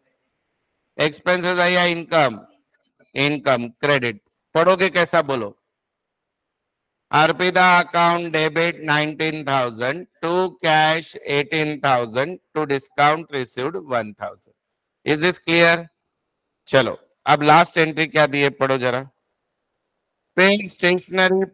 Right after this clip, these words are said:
paid for stationery purchase sixteen thousand। बोलो बेटा, दो account कौन से रहेंगे?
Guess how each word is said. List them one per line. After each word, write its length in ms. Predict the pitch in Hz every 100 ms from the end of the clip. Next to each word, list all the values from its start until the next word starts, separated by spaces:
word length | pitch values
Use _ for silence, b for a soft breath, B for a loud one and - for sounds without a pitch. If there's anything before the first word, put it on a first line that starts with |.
| -
paid 240 | 185 202 185
for 160 | 196 196
stationery 640 | - 165 165 - 180 185 190 190
purchase 420 | 156 151 180 175 -
sixteen 360 | 151 - 156 143
thousand। 340 | 127 117 127
बोलो 160 | 165 185
बेटा, 180 | 165
दो 180 | 139 151
account 320 | 151 - 135 127
कौन 160 | 123
से 120 | 120
रहेंगे? 240 | 110 104